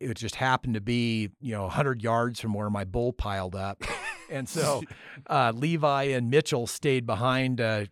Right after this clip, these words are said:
Speaker 1: quarter the bull up, and then I went back the four miles to grab the llamas to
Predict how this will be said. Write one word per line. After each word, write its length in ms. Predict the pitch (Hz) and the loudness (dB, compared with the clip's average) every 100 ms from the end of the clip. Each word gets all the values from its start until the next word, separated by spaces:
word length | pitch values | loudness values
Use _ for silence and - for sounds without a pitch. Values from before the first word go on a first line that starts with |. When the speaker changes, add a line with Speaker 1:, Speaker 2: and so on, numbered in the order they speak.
| - | -8
Speaker 1:
quarter 360 | - 151 143 131 | 2 4 6 2
the 100 | 110 | 0
bull 340 | 95 131 147 | 0 2 2
up, 300 | 113 107 107 - | 2 -2 -4 -6
and 200 | 127 117 | -4 -2
then 160 | 117 | 0
I 220 | 110 120 117 | 0 -2 -4
went 320 | 113 127 110 | -4 -4 -2
back 360 | 113 113 110 - | -2 -2 -2 -6
the 200 | 110 95 | -6 -6
four 280 | - 143 117 | -2 0 0
miles 420 | 110 113 113 104 | -2 -2 -2 -4
to 60 | 110 | -4
grab 260 | 113 107 | -4 -2
the 40 | 98 | -2
llamas 520 | 104 113 117 104 95 | -2 0 0 -2 -4
to 180 | 110 98 | -6 -8